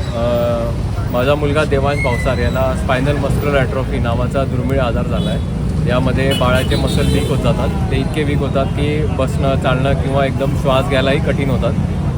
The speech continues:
अ, हा एक जीवघेणा आजार आहे. याच्यावर एक उपाय आहे, अ, झोल्गेन्समा नावाची जीन थेरपी. अ, या जीन थेरपीची कॉस्टिंग आहे सोळा कोटी रुपये.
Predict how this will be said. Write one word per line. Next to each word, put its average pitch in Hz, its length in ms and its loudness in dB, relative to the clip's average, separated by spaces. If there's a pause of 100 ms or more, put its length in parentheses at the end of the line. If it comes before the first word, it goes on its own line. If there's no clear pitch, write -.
(200)
अ, 123 300 0
हा 127 80 0
एक 131 120 -2
जीवघेणा 135 440 -2
आजार 117 280 -2
आहे. - 340 -2 (200)
याच्यावर 135 360 0
एक 139 160 0
उपाय 139 300 2
आहे, 139 220 2
अ, 127 400 -2
झोल्गेन्समा 131 580 -2
नावाची 131 600 0
जीन 139 200 0
थेरपी. 123 380 -2 (560)
अ, 123 240 0
या 139 180 0
जीन 143 300 -2
थेरपीची 147 380 -2
कॉस्टिंग 147 440 0
आहे 143 200 2
सोळा 127 260 2
कोटी 135 280 0
रुपये. 120 280 0